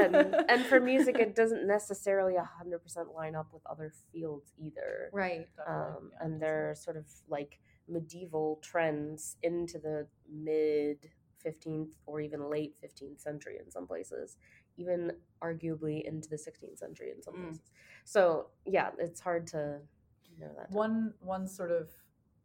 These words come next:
Speaker 3: um, marker that I use that is, again, it's just, like, it's a way oversimplification,
Speaker 1: Mm-hmm.
Speaker 3: is that when you get from, when you go from the medieval to the Renaissance,
Speaker 2: Mm.
Speaker 3: you start,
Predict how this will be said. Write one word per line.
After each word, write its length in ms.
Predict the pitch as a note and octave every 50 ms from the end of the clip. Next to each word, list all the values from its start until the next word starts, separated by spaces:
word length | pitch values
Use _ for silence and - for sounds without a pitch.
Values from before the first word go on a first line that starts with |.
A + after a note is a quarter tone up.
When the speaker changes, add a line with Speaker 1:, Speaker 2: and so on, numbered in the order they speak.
| _ _ -
Speaker 3:
um, 460 | D#3+ D#3 D3+ D3 C#3+ C#3 C#3 C#3 C#3+ D3+ D#3+ - _ -
marker 760 | E3+ D#3+ D#3+ D3+ D#3 D#3 - - C#3+ C3 C3 C3+ C#3+ D#3 - _ _ _ _ _ _ _
that 340 | - C#3+ C3+ B2+ - - - - - - _ _ _ _ _ -
I 260 | D3 D3 D3 D3 D3
use 640 | D3 D3+ D3 C#3+ D3 D3 D3 D3 E3 - - - - _
that 140 | - D#3+ D3
is, 280 | D3 C3 C#3+ - - - -
again, 420 | D#3 D#3 - C#3+ C#3 C#3 C#3 C#3
it's 200 | C#3 - - -
just, 220 | - D3 - - -
like, 300 | C#3 C3+ C#3 C3+ - _ _ _ _ _ _ _ _ _ _ _ _ _
it's 300 | - D3 D3 - - - _ _ -
a 40 | D#3
way 380 | D3+ D3+ D3+ E3 D#3 D#3 D#3
oversimplification, 920 | - C#3+ C#3+ D3+ D3+ - D3 - _ _ _ - C3 C#3 - - B2 B2+ C3 -
Speaker 1:
Mm-hmm. 300 | G3 G3 F#3+ G#3 F3 F3 F3 - - -
Speaker 3:
is 140 | D#3+ D#3+
that 320 | - - C#3+ C3+ - - _ _ _ _ _ _ _ _ _ _ _ _ _
when 140 | - D#3+ D#3+
you 80 | D#3+ D3+
get 340 | - D#3+ D#3+ D#3+ - - _ _ _ _
from, 440 | - - E3 D#3 D3+ D#3 D#3 - -
when 120 | D#3 D#3+
you 40 | D#3+
go 100 | D#3 E3+
from 160 | E3 - E3+ E3+
the 40 |
medieval 560 | E3 E3 D#3 D3+ D3+ D3+ C#3 C#3 C3+ C#3+ D#3+ - _ _ _
to 80 | - D#3
the 100 | D3+ C#3+
Renaissance, 800 | C#3 C#3 B2+ C3+ C3+ - - - - - - - - - - _ _ _ _ - F#3
Speaker 2:
Mm. 100 | E3+ E3+ - _ _ -
Speaker 3:
you 120 | E3 D#3+
start, 480 | D#3+ - - D#3+ D3+ D3 C#3+ - -